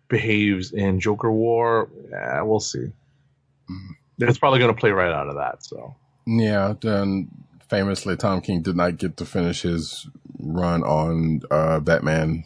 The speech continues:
Speaker 2: 'cause he had a whole thing in that, which this was involved with, and that didn't end up happening because s-, probably stupid fans and, and higher ups f-, cave into that. We don't even know, but regardless, it didn't happen.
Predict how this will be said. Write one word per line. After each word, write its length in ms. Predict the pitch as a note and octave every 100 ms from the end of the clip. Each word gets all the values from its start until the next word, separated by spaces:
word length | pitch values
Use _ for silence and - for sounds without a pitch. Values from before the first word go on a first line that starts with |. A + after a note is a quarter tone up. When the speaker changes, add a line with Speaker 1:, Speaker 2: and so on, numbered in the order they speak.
| -
Speaker 2:
'cause 180 | D#2+
he 120 | D#2+ E2+
had 120 | D#2+
a 60 |
whole 220 | D2+ E2+ D#2+
thing 320 | D#2 E2 D#2+
in 160 | D#2+
that, 260 | D2+ E2 -
which 340 | E2 - - -
this 300 | E2+ - -
was 280 | F2 E2+ F#2
involved 640 | E2+ D#2+ E2+ E2 E2 -
with, 400 | D#2+ E2 E2+ -
and 380 | D2+ E2+ E2 D#2+
that 160 | E2+
didn't 280 | D#2 D#2+ -
end 140 | D#2 E2
up 120 | E2
happening 840 | B2+ A2+ A#2 A2 G#2+ G#2 G#2 A#2+ -
because 560 | - E2 D#2+ D2+ - _ _ _ - - _ _ _ _
s-, 160 | - - - -
probably 340 | - D2 D2 D#2
stupid 320 | - D#2 D2+
fans 460 | D#2+ D#2+ E2 E2 -
and, 280 | D#2 D#2 -
and 280 | D#2 D#2+ -
higher 340 | D#2+ D2+ D#2+
ups 260 | E2 - - - -
f-, 100 | - - _ _
cave 260 | - E2+ D#2
into 200 | D#2 D#2+
that. 300 | D#2 D#2 -
We 120 | A#2
don't 200 | D3+ B2
even 200 | G#2 F2+
know, 280 | E2+ D#2+ F2
but 320 | E2+ F#2 D#2+
regardless, 440 | F2 F#2 F#2+ F2 F2
it 100 | E2+
didn't 240 | E2 D2
happen. 300 | D2 D2+ C#2+